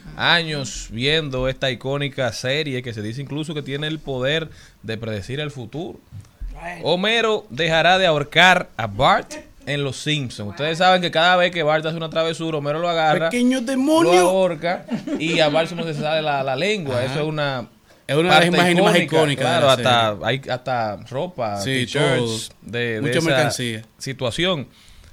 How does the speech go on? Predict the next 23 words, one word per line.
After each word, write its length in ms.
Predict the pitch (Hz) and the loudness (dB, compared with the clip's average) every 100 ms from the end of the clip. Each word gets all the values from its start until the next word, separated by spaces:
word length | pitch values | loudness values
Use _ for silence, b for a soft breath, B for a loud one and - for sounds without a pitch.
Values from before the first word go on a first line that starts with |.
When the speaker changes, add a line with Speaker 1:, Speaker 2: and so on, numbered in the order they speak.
| b _ | b _
Speaker 1:
Pero 400 | - 208 190 196 - | 0 2 2 0 -4
en 120 | 127 | -6
el 80 | 143 | -2
capítulo 460 | 143 139 170 185 180 | -2 -2 -2 -4 0
tres 340 | 190 180 - | 0 -2 -4
de 80 | 127 | -4
la 100 | 117 | -2
temporada 460 | 120 110 123 151 | -4 -4 -2 -2
treinta 400 | 135 170 196 170 165 | -2 -4 -4 -8 -8
y 60 | |
cinco, 580 | 151 156 123 107 120 156 - | -6 -6 -6 -6 -10 -12 -12
Homero 320 | 110 135 175 | -6 -2 0
revela 560 | 185 180 180 156 160 - - | 0 0 0 0 -2 -4 -14
que 160 | 101 98 | -10 -6
ya 140 | 107 | -4
no 80 | 127 | -2
habrá 180 | 131 135 | -2 -2
más 200 | 147 151 | -4 -4
violencia 600 | 143 147 170 143 107 95 | -4 -2 -4 -6 -6 -8
hacia 160 | 98 | -8
su 180 | 107 104 | -8 -6
hijo 160 | 120 117 | -4 -2
Bart. 420 | 123 156 127 | 0 2 0